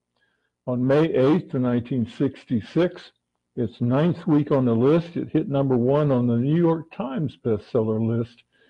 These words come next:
where it remained for twenty-eight consecutive weeks. It had a total of sixty-five weeks on the list,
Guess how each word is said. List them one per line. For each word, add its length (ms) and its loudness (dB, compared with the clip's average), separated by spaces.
where 240 6
it 120 4
remained 640 2
for 160 -2
twenty-eight 720 2
consecutive 680 -4
weeks. 480 -2
It 160 2
had 200 4
a 80 4
total 440 4
of 120 0
sixty-five 880 -4
weeks 380 -2
on 200 0
the 40 -2
list, 460 -2